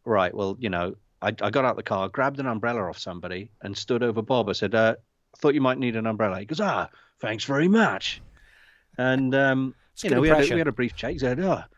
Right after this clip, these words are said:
Speaker 1: how long you been doing this thing?" I said, "Yeah, I, I, I'm only local. I'm an extra. You know, been doing this about a year."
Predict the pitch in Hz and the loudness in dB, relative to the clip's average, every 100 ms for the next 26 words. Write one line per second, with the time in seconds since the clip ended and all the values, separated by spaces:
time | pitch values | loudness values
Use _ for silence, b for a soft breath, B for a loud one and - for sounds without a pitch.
0 | _ - 233 208 170 131 135 127 131 107 | _ -2 2 2 2 2 0 2 0 0
1 | 92 - 90 92 127 131 147 160 143 135 | -4 -8 -10 -8 -8 -6 -4 -2 0 2
2 | 131 131 135 135 139 131 107 107 - 120 | 2 2 0 2 2 4 6 4 2 -2
3 | 117 107 113 104 101 - 110 104 - 110 | -2 -2 -2 -4 -4 -4 -2 -2 -6 -6
4 | 101 98 101 B B B - 98 104 107 | -2 -2 -4 B B B -2 2 2 2
5 | 101 69 95 101 | 0 0 -2 -4